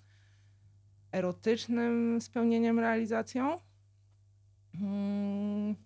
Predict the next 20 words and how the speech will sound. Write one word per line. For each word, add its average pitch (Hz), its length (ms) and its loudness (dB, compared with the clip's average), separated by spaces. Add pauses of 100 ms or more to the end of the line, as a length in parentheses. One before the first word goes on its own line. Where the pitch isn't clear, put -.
(140)
no 208 140 -2
i 233 80 2
też, - 380 -2
e, 202 200 0
wydaje 214 460 4
mi 214 100 4
się, 220 140 0
że 190 80 0
jest 214 160 -2
to 214 100 2
o 214 40 2
tyle 220 300 0
trudne, 208 500 2
że 202 600 0 (1080)
ludzie 214 260 4
często 226 360 2
źle 214 640 6
definiują 202 840 4
samą 175 440 -2
tą 175 500 -2